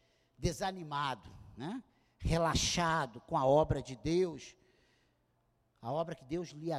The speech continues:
lhe confiava, confiara. Não. Ele foi fiel e empenhado até o fim. Se você observar, nós vemos um Moisés, depois que ele aceita o chamado, depois que ele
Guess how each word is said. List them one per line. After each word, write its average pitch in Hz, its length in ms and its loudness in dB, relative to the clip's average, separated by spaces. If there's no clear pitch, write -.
lhe 151 120 -12
confiava, 135 1200 -14
confiara. 135 800 -8
Não. 302 440 -8
Ele 226 140 -2
foi 262 200 2
fiel 214 500 2
e 240 80 -4
empenhado 208 600 -10
até 214 180 -8
o 247 60 -4
fim. 226 340 -12
Se - 160 -12
você 226 300 -12
observar, 175 680 -12
nós 202 200 -14
vemos 226 360 -14
um 214 60 -14
Moisés, 160 880 -8
depois 202 540 -2
que - 120 -18
ele 220 200 -10
aceita 190 680 -8
o 196 40 -12
chamado, 151 540 -8
depois 190 420 -8
que 214 120 -12
ele 190 260 -10